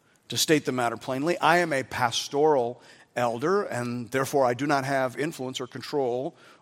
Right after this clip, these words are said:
over the finances. I don't vote on the budget at board meetings. I am not a director of the corporation, to use C R A language. I wasn't even present at our final board meeting. I was actually at a meeting in Calgary. So if you have a question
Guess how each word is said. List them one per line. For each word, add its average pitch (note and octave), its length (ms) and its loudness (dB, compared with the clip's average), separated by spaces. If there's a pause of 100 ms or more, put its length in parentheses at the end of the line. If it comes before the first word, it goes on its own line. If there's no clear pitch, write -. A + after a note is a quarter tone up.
over C3+ 160 -4
the C#3+ 80 -2
finances. F3+ 500 0
I B2+ 120 2
don't C#3+ 260 2
vote C#3 300 2
on C#3+ 100 -2
the C#3+ 80 -4
budget C3 340 -2
at A2 160 -10
board D3 240 0
meetings. G2 680 -10 (420)
I C3+ 120 4
am C#3+ 160 4
not D3 180 4
a D3 60 4
director C3 600 2
of A#2+ 240 -4
the B2+ 100 -6
corporation, C3+ 680 2
to - 120 -10
use G#2+ 220 -8
C B2+ 260 -2
R A2 220 -2
A A2 80 -4
language. A#2 600 -6 (380)
I D#3+ 80 4
wasn't E3 240 6
even C#3+ 160 0
present F3 340 2
at A2+ 140 -4
our A2 100 -2
final A#2 400 -6 (420)
board B2 240 -2
meeting. G#2+ 240 -6
I A2 60 -6
was A2 120 -10
actually A#2+ 240 -4
at G#2+ 60 -6
a A2 40 -10
meeting G#2+ 240 -8
in G#2 100 -12
Calgary. D3+ 440 0
So F3 200 2
if D#3+ 160 0
you A#3 100 2
have G#3+ 100 2
a D#3 60 -2
question D#3+ 840 -6